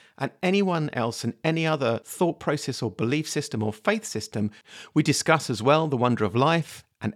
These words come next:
our small corner as humanity in the universe, and how God has a purpose for the hard realities that we face, even as he gives us the emotional and spiritual tools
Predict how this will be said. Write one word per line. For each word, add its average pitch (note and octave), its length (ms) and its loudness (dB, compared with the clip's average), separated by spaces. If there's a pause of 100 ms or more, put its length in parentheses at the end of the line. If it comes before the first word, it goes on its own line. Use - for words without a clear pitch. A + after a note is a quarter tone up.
our E3 220 -2
small D3+ 320 -4
corner F#3 640 -2 (100)
as G#2 160 -2
humanity B2+ 580 0
in A2 80 4
the A2 80 2
universe, A2 600 0 (340)
and E3+ 120 4
how E3+ 180 4
God D#3 300 4
has B2+ 160 -2
a - 20 2
purpose D#3+ 640 -4 (220)
for G#2+ 100 -6
the G#2+ 80 -2
hard C#3 380 2
realities A2+ 500 -2
that - 140 -10
we G#2+ 100 -4
face, - 480 -6 (320)
even F#3 340 2
as C#3+ 120 0
he B2 80 -4
gives - 260 -4
us A2 140 -6
the A2+ 120 -4
emotional A2+ 480 -2
and G#2+ 120 0
spiritual D3+ 560 -4
tools G#2 360 -6